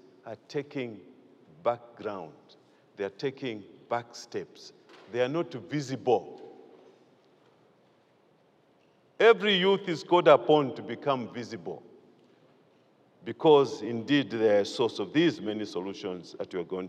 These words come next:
to experience. One other thing we must understand of this, David spent time doing his father's business. How do we spend our time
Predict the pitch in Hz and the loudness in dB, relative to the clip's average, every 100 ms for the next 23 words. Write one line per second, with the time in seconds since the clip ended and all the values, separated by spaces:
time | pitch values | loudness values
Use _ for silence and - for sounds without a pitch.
0 | - 85 73 - 87 - - 87 65 - | -12 -14 -14 -14 -16 -16 -12 -12 -12 -14
1 | - - - _ _ _ _ _ _ _ | -20 -20 -20 _ _ _ _ _ _ _
2 | _ _ _ _ _ _ _ _ - 196 | _ _ _ _ _ _ _ _ -4 0
3 | 233 160 180 185 185 175 151 156 156 143 | 2 0 0 2 2 2 4 4 4 2
4 | 131 127 - 143 92 73 101 110 135 135 | 4 2 4 2 2 -6 -8 -2 0 0
5 | - - - - - - - - _ - | -2 -12 -16 -20 -20 -20 -20 -20 _ 2
6 | 156 262 269 208 - - 233 226 - 220 | 6 6 4 -2 -6 4 4 4 0 6
7 | 202 208 202 147 190 202 185 156 127 - | 6 6 4 0 2 2 2 0 -2 2
8 | 165 151 139 101 - 117 101 87 73 - | 2 4 0 -4 -10 -8 -8 -12 -18 -20
9 | - - - _ _ _ _ _ _ _ | -20 -20 -20 _ _ _ _ _ _ _
10 | _ _ _ _ _ _ _ _ _ _ | _ _ _ _ _ _ _ _ _ _
11 | _ _ _ _ _ _ _ _ _ _ | _ _ _ _ _ _ _ _ _ _
12 | _ _ _ _ _ _ 160 190 156 151 | _ _ _ _ _ _ -2 -2 -2 -6
13 | 147 - 139 123 98 92 87 82 104 92 | -8 -4 -4 -4 -6 -4 -4 -4 -6 -6